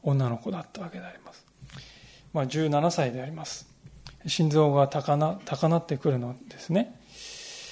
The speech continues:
で、こう、しどろもどろになりながら、電話口に向かったわけですが、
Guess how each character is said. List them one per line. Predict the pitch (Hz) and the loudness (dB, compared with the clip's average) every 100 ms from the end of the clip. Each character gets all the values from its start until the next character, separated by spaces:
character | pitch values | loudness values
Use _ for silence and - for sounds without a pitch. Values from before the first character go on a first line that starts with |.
| - - - | -18 -10 2
で、 | 151 | 4
こ | 156 143 143 165 | 8 6 6 2
う、 | |
し | - | 4
ど | 156 | 8
ろ | 180 | 8
も | 175 180 | 10 10
ど | 165 | 8
ろ | 139 | 8
に | 131 | 6
な | 135 | 4
り | |
な | 151 139 | 6 4
が | 131 | 2
ら、 | 120 - - - - - | 0 -6 -18 -20 -14 4
電 | 170 | 8
話 | 151 135 | 8 6
口 | 131 139 | 4 2
に | |
向 | 123 127 | 2 0
か | 160 | -2
っ | - - | -4 -4
た | 170 | -4
わ | |
け | 175 202 | -4 -6
で | 185 | -4
す | 180 | 6
が、 | 180 143 - | 8 8 6